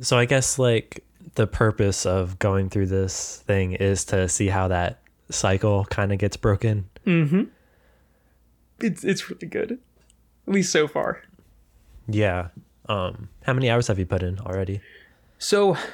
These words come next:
Speaker 2: for me, I'm, I'm mostly just playing whenever I can get my son to fall asleep. So, <laughs> but, so I've clocked in exactly three hours before sitting in this chair.
Speaker 1: Mm-hmm.
Speaker 2: And, and that's enough to kinda get the, mm, like, the main turning point.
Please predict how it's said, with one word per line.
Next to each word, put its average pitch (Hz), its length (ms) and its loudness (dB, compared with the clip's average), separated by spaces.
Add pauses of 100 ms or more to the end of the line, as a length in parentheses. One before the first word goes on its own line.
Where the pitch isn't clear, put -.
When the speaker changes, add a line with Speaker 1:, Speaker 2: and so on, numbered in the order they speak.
(260)
Speaker 2:
for - 140 -2
me, 208 160 4
I'm, 143 300 2
I'm 143 120 -8
mostly 139 300 -4
just - 200 -18
playing 135 320 -2
whenever 127 360 -4
I 139 60 -8
can 143 240 -12 (400)
get - 120 -4
my 143 80 -4
son 139 240 -4
to 135 60 -4
fall - 160 -6
asleep. - 340 -8 (220)
So, - 160 -6 (360)
<laughs> 220 120 6 (800)
but, 143 400 2
so 160 160 2
I've 151 100 2
clocked 185 240 0
in 156 200 2
exactly 143 640 0
three 135 300 -4
hours 120 320 -4
before 131 320 -6
sitting 131 320 -4
in 127 120 -8
this 147 140 -8
chair. - 340 -8 (760)
Speaker 1:
Mm-hmm. 120 300 0
Speaker 2:
And, 220 180 2
and 202 140 2
that's 220 200 0
enough 151 220 0
to 151 80 -2
kinda 127 240 0
get 127 200 0
the, 117 320 -4 (640)
mm, 156 320 -2 (360)
like, 143 340 0 (400)
the 165 60 0
main 175 260 4
turning 151 400 0
point. 185 400 -2